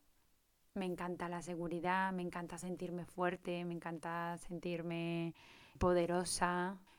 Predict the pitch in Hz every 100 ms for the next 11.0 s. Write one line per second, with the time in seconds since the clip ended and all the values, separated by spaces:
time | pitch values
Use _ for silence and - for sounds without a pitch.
0 | _ - 190 175 170 175 175 165 175 165
1 | 170 180 175 180 175 175 170 170 - -
2 | 196 - 180 190 180 180 - _ _ _
3 | - 185 180 175 - 180 175 175 - -
4 | _ _ _ 185 175 170 - 214 185 165
5 | 170 165 170 165 170 160 170 - 180 170
6 | 165 175 175 175 180 - 180 175 175 180
7 | - _ - - 190 170 180 - 165 156
8 | - 208 196 180 180 180 180 180 185 _
9 | - 196 180 202 226 - 208 196 202 -
10 | 247 226 208 190 180 185 - 196 165